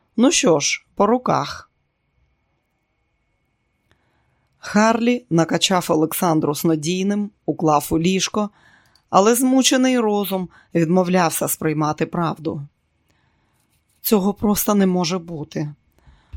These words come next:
Кому треба було вбивати Джорджа? Адже ворогів у нього не було. Поліцейські твердили щось про ножові поранення, але це брехня.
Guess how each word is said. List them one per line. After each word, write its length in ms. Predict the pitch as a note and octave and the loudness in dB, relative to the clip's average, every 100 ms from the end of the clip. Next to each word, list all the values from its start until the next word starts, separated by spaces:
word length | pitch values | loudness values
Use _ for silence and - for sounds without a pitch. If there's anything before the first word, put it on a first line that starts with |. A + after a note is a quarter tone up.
| - | -14
Кому 420 | - A#3+ A#3+ C4+ G#3+ | 2 6 6 6 4
треба 340 | F3 F3 F3+ | 0 0 -2
було 280 | F3 F3 F3 | -2 -2 -2
вбивати 480 | D#3+ E3 F#3 F3 F3+ | -4 -4 -4 -4 -6
Джорджа? 640 | E3 F#3 D#3 C#3 D#3+ C#3+ _ _ _ _ | -4 -2 -2 -2 -6 -6 _ _ _ _
Адже 300 | D3 F3 E3+ | -2 0 0
ворогів 640 | F#3 G3 G3+ E3+ A#3 A#3 - | 0 0 0 -2 -4 -4 -6
у 80 | A3+ | -4
нього 360 | G#3+ G3+ G3+ | -2 -2 -2
не 120 | G3+ G3 | 0 0
було. 520 | F#3 G#3 F3+ D3 C3+ _ _ _ _ _ - | -2 -4 -2 -4 -8 _ _ _ _ _ 0
Поліцейські 720 | G3 G3 G#3 A#3+ A3+ G#3+ A#3 | 0 2 0 2 2 0 -4
твердили 580 | A3+ A3+ F3+ F#3 F#3+ G3+ | -2 -2 0 -4 -2 -2
щось 320 | - G3 - | 0 -2 -2
про 140 | - | -2
ножові 500 | F#3 F#3 E3+ F#3+ F#3 | 2 0 0 -2 -2
поранення, 800 | F#3 G#3+ G#3+ G#3 F3 D3+ D#3 D#3 - _ _ _ | -2 -2 -2 -2 -2 -2 -2 -4 -8 _ _ _
але 240 | - F3+ F#3+ | 2 4 4
це 200 | - A3 | 2 2
брехня. 600 | G#3+ A#3 B3 A#3+ F3 | 2 2 0 0 0